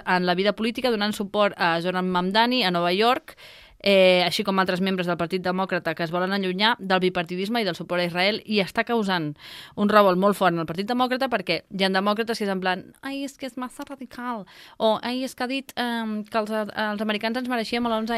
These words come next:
S», i coses així que no troben políticament correcte o que són massa conservadors, tot i ser demòcrates, que recordem que els demòcrates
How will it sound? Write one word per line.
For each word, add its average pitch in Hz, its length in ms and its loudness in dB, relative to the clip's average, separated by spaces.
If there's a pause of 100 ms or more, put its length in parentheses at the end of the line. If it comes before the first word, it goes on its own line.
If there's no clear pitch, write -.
S», 202 280 -4
i 196 100 -4
coses 226 260 2
així 269 460 0 (140)
que 202 340 2
no 214 460 4
troben 240 420 6
políticament 240 580 0
correcte 240 520 0
o 175 100 -4
que 180 80 0
són 214 240 -2
massa 233 240 -2
conservadors, 208 500 -4 (100)
tot 165 180 -4
i 160 40 -4
ser 170 160 -2
demòcrates, 190 600 -2 (280)
que 139 80 -14
recordem 143 320 -6
que 151 80 -8
els 139 80 -8
demòcrates 147 460 -8